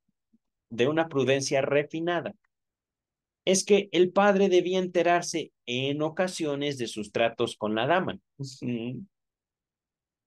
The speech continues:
De lo contrario, perdería la satisfacción de la venganza, que era la más acuciante para ella, digamos, lo más delicioso. Así,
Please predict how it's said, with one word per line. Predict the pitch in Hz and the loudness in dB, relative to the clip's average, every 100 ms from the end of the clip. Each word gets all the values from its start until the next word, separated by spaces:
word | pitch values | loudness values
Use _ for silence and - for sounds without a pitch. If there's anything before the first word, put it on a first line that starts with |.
| _ _ - | _ _ -2
De | 147 | 4
lo | 156 156 | 4 4
contrario, | 160 156 180 185 180 | 0 2 4 4 2
perdería | 147 143 143 165 | 2 2 2 2
la | 160 | 0
satisfacción | 160 151 135 123 123 123 147 151 | -2 -10 -10 -4 -4 -4 -4 -2
de | 156 | 2
la | 135 | 2
venganza, | 117 107 117 143 123 113 - 90 _ _ _ _ _ | 0 -2 -2 -2 -4 -6 -4 -6 _ _ _ _ _
que | 98 101 | -6 -4
era | 107 131 | 0 2
la | 127 | 0
más | 107 107 113 - 143 | 0 -2 -4 -6 -6
acuciante | - 165 - 120 120 139 | -2 -2 0 -2 0 -2
para | - 101 104 135 | 2 2 4 4
ella, | 196 143 92 85 | 2 0 -4 -6
digamos, | 110 110 117 123 113 | -6 -4 -4 -4 -4
lo | 104 | -4
más | 107 117 | -2 -2
delicioso. | 120 101 98 - - - - _ _ _ _ _ _ _ _ _ _ _ _ _ _ _ _ _ _ _ _ _ _ _ _ _ - | -2 -4 -4 -4 -6 -8 -20 _ _ _ _ _ _ _ _ _ _ _ _ _ _ _ _ _ _ _ _ _ _ _ _ _ -2
Así, | 151 190 226 | 0 0 -2